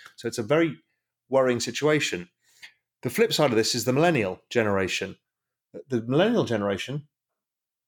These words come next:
well, if they were to buy equities at this point, they're the most expensive they've ever been in all history, roughly. If they buy bonds, they get virtually no yields.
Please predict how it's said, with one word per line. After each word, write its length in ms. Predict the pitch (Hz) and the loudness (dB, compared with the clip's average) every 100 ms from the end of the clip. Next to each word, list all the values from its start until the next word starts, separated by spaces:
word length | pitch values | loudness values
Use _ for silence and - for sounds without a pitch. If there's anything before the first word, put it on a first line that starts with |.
| _ _ _ | _ _ _
well, 260 | 143 147 - | 0 0 0
if 100 | 170 | 0
they 120 | 202 | 2
were 100 | 247 | 2
to 80 | 160 | 2
buy 180 | 151 156 | 4 4
equities 340 | 175 135 104 | 4 2 2
at 100 | 104 | 0
this 140 | 101 - | -2 -4
point, 380 | - 90 117 156 _ _ _ _ _ - | -6 -8 -8 -12 _ _ _ _ _ 0
they're 100 | 127 | 2
the 60 | |
most 200 | 135 131 | 2 0
expensive 460 | - - 151 143 120 | -2 0 0 0 0
they've 180 | 120 110 | 0 2
ever 200 | 110 104 | 0 2
been 180 | 110 | 0
in 100 | 104 | 2
all 120 | 104 95 | 0 0
history, 400 | 98 - 92 87 | -2 -4 -4 -4
roughly. 440 | 90 - 87 101 _ _ _ _ _ _ _ _ - | -4 -6 -14 -16 _ _ _ _ _ _ _ _ -6
If 80 | |
they 120 | 170 202 | 0 2
buy 200 | 180 156 | 4 2
bonds, 460 | - 107 123 175 | 2 2 2 -2
they 80 | 117 | 0
get 180 | 110 - _ _ | -2 -2 _ _
virtually 260 | 131 - 123 | 0 0 0
no 100 | 113 | 0
yields. 540 | 98 92 110 175 - | 0 -2 -4 -4 -12